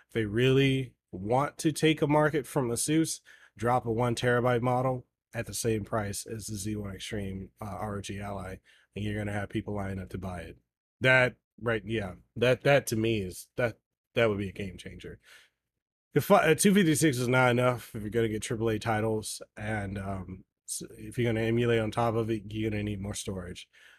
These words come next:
Five twelve is already not enough, uh, especially for P C gaming.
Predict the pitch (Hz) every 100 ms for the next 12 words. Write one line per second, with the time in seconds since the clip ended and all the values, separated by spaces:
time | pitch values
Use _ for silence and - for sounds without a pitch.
0 | _ 135 131 113 135 127 110 104 104 104
1 | 104 101 101 95 95 92 92 - - -
2 | 101 87 92 123 104 98 - - 104 -
3 | 101 92 90 90